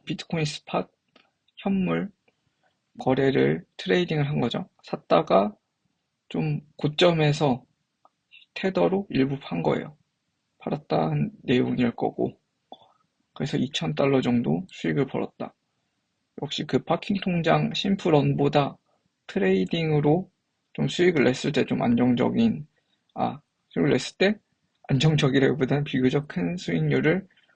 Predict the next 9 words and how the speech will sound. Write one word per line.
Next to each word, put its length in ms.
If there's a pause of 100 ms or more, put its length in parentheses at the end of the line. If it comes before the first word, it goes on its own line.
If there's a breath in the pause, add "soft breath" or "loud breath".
(120)
맛볼 240
수 160
있었다. 480 (440)
그 120
대신 260
리스크가 480
따르는 380
거고, 340 (800)
기본적으로 920